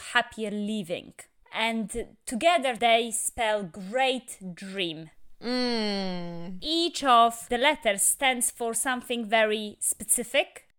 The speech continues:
Speaker 1: Shall we go through it?
Speaker 2: Yes. G.
Speaker 1: G for giving, so doing things for other people.
Speaker 2: R.
Speaker 1: For relating,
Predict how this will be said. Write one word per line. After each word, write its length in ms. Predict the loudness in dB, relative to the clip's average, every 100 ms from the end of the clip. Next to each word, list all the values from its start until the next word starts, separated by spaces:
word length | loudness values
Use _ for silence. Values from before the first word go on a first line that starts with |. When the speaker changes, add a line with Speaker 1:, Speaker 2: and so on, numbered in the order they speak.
| -4
Speaker 1:
Shall 160 | 0
we 60 | 8
go 140 | 8
through 240 | 8 4 2
it? 160 | 0 -16 -10
Speaker 2:
Yes. 580 | 2 4 4 0 -6 -2 0
G. 480 | 2 4 4 2 -4 -4
Speaker 1:
G 240 | -2 2 2
for 260 | 2 -2
giving, 500 | -2 -2 -2 2 2 0 -12 _ _
so 200 | -2 2
doing 400 | 2 0 -2 0
things 840 | -4 -8 -4 -2 -2 -6 -4 -4 -6
for 220 | -4 -2 2
other 260 | 0 0 -4
people. 500 | -6 -6 -2 -2 -4 -6
Speaker 2:
R. 340 | 0 2 2 -2 -10
Speaker 1:
For 220 | -6 -4
relating, 720 | -2 2 4 4 2 0 0